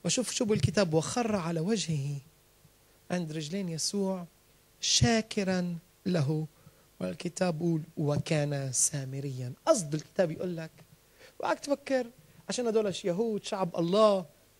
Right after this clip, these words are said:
كانوا يتصرفوا، لا، الغريب. اليهود ما كانوش يحبوا السامريين، كانوا يعتبروهم أعداء.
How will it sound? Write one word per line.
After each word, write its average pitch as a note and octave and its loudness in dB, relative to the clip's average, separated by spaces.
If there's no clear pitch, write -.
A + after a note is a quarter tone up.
كانوا G#3 4
يتصرفوا، G#3+ 0
لا، C#4 0
الغريب. G3 4
اليهود C#4+ 6
ما D#4+ 4
كانوش D#4+ 2
يحبوا C#4 0
السامريين، C4+ 0
كانوا G3+ -2
يعتبروهم A#3 -2
أعداء. B3+ 2